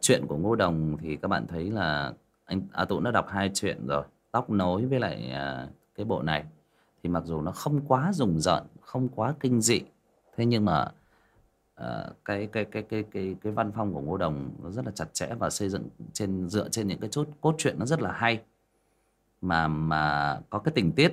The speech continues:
mà, mà thằng Quân nó ngồi trong tủ ấy, kể mà vẫn là cái tình tiết nó ngồi trong tủ đấy thôi mà em, em, em, em, em, em có thể là mô tả cho nó rùng rợn hơn tí nữa thì hay. Tại vì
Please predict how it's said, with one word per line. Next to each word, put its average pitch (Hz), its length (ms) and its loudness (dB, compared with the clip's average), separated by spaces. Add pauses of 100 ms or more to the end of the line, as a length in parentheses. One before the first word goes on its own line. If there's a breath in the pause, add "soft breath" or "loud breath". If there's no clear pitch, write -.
(140)
mà, 85 260 0
mà 78 180 2
thằng 78 260 -4
Quân 107 200 6
nó 117 80 4
ngồi 92 240 6
trong 101 200 0
tủ 78 340 4
ấy, 104 140 -2
kể 85 280 2
mà 73 440 0 (640)
vẫn 135 200 4
là 180 160 10
cái 156 100 2
tình 107 180 4
tiết 151 120 6
nó 160 120 8
ngồi 110 180 6
trong 107 160 0
tủ 80 220 2
đấy 98 120 -2
thôi 117 220 2
mà 87 160 2
em, 107 280 0 (480 soft breath)
em, 113 120 0
em, 104 180 0
em, 101 200 -4
em, 101 420 -2 (520)
em 117 320 -2
có 160 80 0
thể 156 120 2
là 80 80 0
mô 123 160 4
tả 104 200 6
cho 110 80 -4
nó 135 80 4
rùng 117 200 10
rợn 110 160 8
hơn 113 180 4
tí 113 140 6
nữa 120 140 4
thì 131 60 0
hay. 110 160 4
Tại 98 140 2
vì 85 160 0